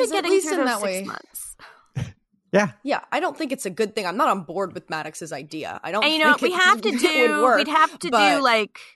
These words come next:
Speaker 2: we can't do an even number of months 'cause then someone's always getting, like, the winter and they're getting stuck with the
Speaker 1: February.
Speaker 2: winter. Yeah,
Speaker 3: Right.
Speaker 2: like, who wants that? And then someone gets, like, all the good months. Like, it ha-, it has to be, like, an uneven number. So it, you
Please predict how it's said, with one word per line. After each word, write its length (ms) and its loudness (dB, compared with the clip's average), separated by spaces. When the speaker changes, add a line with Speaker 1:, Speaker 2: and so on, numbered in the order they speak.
Speaker 2:
we 80 -2
can't 260 2
do 140 2
an 80 0
even 320 0
number 240 4
of 80 4
months 260 -4
'cause 140 -4
then 160 0
someone's 420 0
always 380 4
getting, 340 2
like, 300 -4
the 80 -6
winter 600 2
and 120 0
they're 80 -8
getting 240 0
stuck 240 0
with 80 0
the 60 0
Speaker 1:
February. 240 0
Speaker 2:
winter. 260 -2
Yeah, 460 4
Speaker 3:
Right. 100 2
Speaker 2:
like, 140 2
who 200 -2
wants 320 2
that? 220 4
And 80 -2
then 80 2
someone 280 -4
gets, 200 0
like, 160 0
all 140 8
the 180 -4
good 260 -4
months. 440 0
Like, 240 0
it 100 2
ha-, 220 4
it 80 -8
has 340 2
to 80 -10
be, 240 -4
like, 440 -4
an 240 -14
uneven 480 2
number. 400 -6
So 240 -2
it, 160 -4
you 220 -12